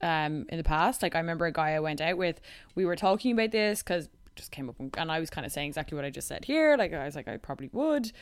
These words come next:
in some people's eyes or by definition, be bisexual." And I was kinda saying the whole label thing, et cetera. And then he was just like, "Yeah, it's actually interesting 'cause, like, I mean, I've had many sexual <laughs> experiences with men."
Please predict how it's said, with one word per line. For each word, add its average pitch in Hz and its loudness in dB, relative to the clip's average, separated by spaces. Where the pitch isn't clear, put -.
in 190 0
some 208 2
people's 202 0
eyes 185 6
or 170 4
by 160 2
definition, 175 0
be 185 -2
bisexual." 160 0
And 151 -4
I 147 -4
was 147 -6
kinda 151 -6
saying 143 -4
the 151 -8
whole 139 -4
label 143 -4
thing, 131 -8
et 123 -10
cetera. 151 -2
And 185 4
then 180 6
he 175 0
was 175 0
just 165 -6
like, 165 -2
"Yeah, 226 0
it's 175 -2
actually - -4
interesting 190 -6
'cause, 160 -6
like, 156 -4
I - -2
mean, 160 -4
I've 147 -2
had 156 -4
many 160 -4
sexual 156 -6
<laughs> 160 -4
experiences 190 2
with 208 8
men." 175 0